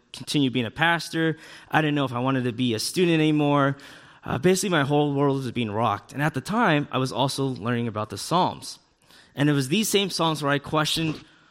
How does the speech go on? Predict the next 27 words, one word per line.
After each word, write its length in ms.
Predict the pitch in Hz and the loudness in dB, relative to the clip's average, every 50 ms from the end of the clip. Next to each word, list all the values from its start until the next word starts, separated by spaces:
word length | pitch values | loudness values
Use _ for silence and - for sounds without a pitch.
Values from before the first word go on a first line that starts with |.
| - _ | -20 _
how 180 | - - 151 180 | -6 -4 -4 -2
come 200 | - 226 214 190 | -2 -2 -4 -2
I 100 | 147 143 | 0 0
was 180 | 135 127 117 123 | 0 -2 -2 -2
never 240 | 120 123 127 123 | -2 0 0 -2
taught 520 | - - - 117 113 95 85 - - _ _ | -4 -4 -2 -2 -2 -2 -2 -6 -14 _ _
to 120 | - 139 123 | -6 -6 -6
fully 320 | - - 156 170 175 165 | -4 0 2 4 4 4
express 520 | 143 - - - 123 120 120 117 - - | 2 0 -4 -4 -4 -4 -2 -4 -6 -8
myself 600 | - 110 117 113 98 - - 110 104 101 - - - | -6 -4 -4 -4 -4 -6 -6 -4 -4 -6 -6 -10 -14
to 120 | - - | -14 -12
God? 260 | - 85 82 80 60 - - - - - _ | -10 -10 -10 -10 -12 -14 -20 -20 -20 -20 _
Why 140 | - 143 160 185 | -2 0 0 2
did 120 | 196 185 | 2 2
I 140 | 175 151 139 - - | 2 2 0 -2 -6
always 340 | - 135 135 147 143 139 - | -6 -4 -2 -2 -2 -2 -2
feel 160 | - 135 131 | -2 -2 -2
like 120 | 127 127 123 | -2 -2 -4
I 100 | 120 113 | -4 -4
had 260 | 120 123 120 117 - | -2 -2 -2 -2 -4
to 260 | - - 120 113 104 - - - - - - | -6 -4 -4 -4 -4 -6 -12 -20 -20 -20 -12
hide 400 | - - - 135 131 131 131 131 | -8 -2 2 4 4 4 2 2
my 240 | 123 127 123 117 101 | 0 -2 -2 -2 -2
true 280 | - - - - 214 214 | -4 -4 -2 2 2 2
emotions 380 | 175 143 120 117 - - 101 | 4 2 0 -2 -4 -8 -10
for 160 | - - - 80 | -12 -12 -12 -10
God? 360 | - 92 82 69 55 - | -6 -6 -6 -6 -8 -10